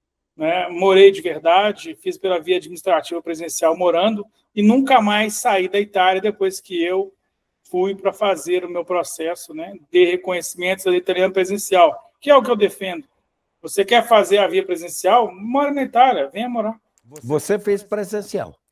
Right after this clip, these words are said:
Speaker 1: Presencial, fiz presencial, e dali eu nunca mais saí da Itália depois que eu fui reconhecido italiano. Eu vim pra morar e fiquei,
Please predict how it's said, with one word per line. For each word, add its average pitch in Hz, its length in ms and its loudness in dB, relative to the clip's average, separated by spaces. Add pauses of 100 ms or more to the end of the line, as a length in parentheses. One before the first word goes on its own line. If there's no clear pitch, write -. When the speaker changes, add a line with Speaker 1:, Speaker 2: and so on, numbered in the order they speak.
(320)
Speaker 1:
Presencial, 226 680 2
fiz - 120 -16
presencial, 214 800 0 (300)
e 214 80 -12
dali 240 600 0
eu 214 120 -2
nunca 247 480 0
mais 220 400 -4
saí 220 480 -4 (380)
da 208 140 -4
Itália 196 580 0 (240)
depois 202 380 -2
que 214 80 -6
eu 180 40 -6
fui 185 200 -6
reconhecido 190 500 -8
italiano. 165 420 -6
Eu 147 80 -8
vim 208 260 -4
pra 220 200 0
morar 214 600 2 (380)
e 214 100 -6
fiquei, 208 600 -2